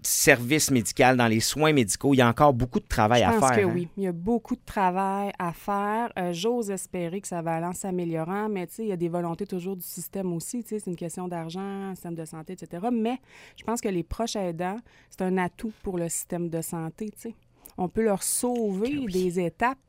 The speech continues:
Speaker 2: Puis, tu sais,
Speaker 1: Que oui.
Speaker 2: dire, on est les spécialistes de la maladie de notre conjoint, conjointe ou, euh, parent ou frère, sœur, tu sais.
Speaker 1: Ben
Speaker 2: Euh, on est ceux qui sont aux premières loges. Donc, est-ce qu'on peut être impliqué ? On pourrait travailler en équipe aussi.
Speaker 1: Ouais.
Speaker 2: Tu sais. Euh,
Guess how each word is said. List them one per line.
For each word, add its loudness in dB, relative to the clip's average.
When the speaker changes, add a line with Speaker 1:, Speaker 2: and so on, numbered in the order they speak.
Speaker 2:
Puis, -4
tu -12
sais, -4
Speaker 1:
Que -2
oui. -6
Speaker 2:
dire, 0
on 2
est 2
les 0
spécialistes -4
de -4
la 0
maladie -4
de 0
notre -4
conjoint, -6
conjointe -6
ou, 0
euh, -2
parent -2
ou -2
frère, -12
sœur, -10
tu -18
sais. -6
Speaker 1:
Ben -2
Speaker 2:
Euh, -4
on 2
est 4
ceux -2
qui -10
sont 0
aux 0
premières -2
loges. -2
Donc, -4
est-ce -6
qu'on -2
peut 2
être -2
impliqué ? -6
On -4
pourrait -8
travailler -8
en -4
équipe -8
aussi. -8
Speaker 1:
Ouais. 0
Speaker 2:
Tu -14
sais. -10
Euh, 0